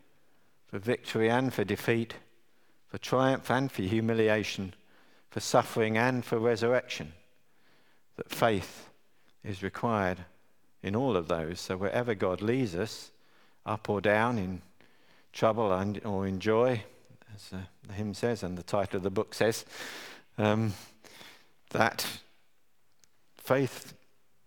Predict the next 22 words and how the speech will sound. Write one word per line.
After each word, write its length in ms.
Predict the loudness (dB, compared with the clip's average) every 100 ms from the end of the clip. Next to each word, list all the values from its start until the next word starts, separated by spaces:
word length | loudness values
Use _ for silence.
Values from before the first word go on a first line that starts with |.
| -6
we 120 | -2
walk 320 | 2 2 2 4
either 280 | 4 4
way 200 | 4 2
by 240 | 2 2 2
faith. 540 | 2 0 0 -2 -14 -20 -20 -20 -20 -20 _ -20 _
Faith 400 | 0 2 2 -2
is 160 | -2
what 180 | -2 -2
takes 360 | 0 0 0 -8
us 100 | -10
through 420 | -2 0 0 -2 -10 -20 -20 -20 _ -20 -20 -6
both 260 | -2 -2 -2
those 240 | -4 -2
experiences. 880 | -6 -10 -2 0 0 -4 -6 -8 -10
I 1120 | -16 -20 -20 -20 -20 -20 _ _ -20 -20 -14
was 40 | -6
reminded 360 | -2 -2 -4
of 60 | -4
that 220 | -4 -4
poem 400 | -4 -2 0 -2
of 120 | -6